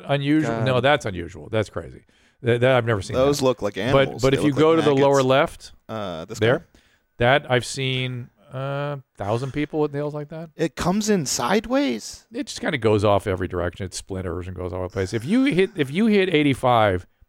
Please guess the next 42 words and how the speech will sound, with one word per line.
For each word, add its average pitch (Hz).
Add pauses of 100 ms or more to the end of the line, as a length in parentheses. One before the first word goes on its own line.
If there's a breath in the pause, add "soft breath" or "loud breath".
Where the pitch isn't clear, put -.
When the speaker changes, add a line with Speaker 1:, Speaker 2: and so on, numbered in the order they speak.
(180)
Speaker 1:
you 143
pretty 262
much 175
get 131
that 98
if 92
you're 110
not 101 (100)
really 110 (120)
meticulous 95
about -
things. - (760)
And, 104
uh, 101
a 107
lot 120
of 127
people 139
don't 131
do 117
what 131
they 123
should 127
do 139
with 139
their 110
toenails. -
That's 101
all 110
I'm 110
saying. 127
See 113
a 120
podiatrist 147
after -
a -
certain 131
age. 104
That's -
all 98
I'm 104
saying. 110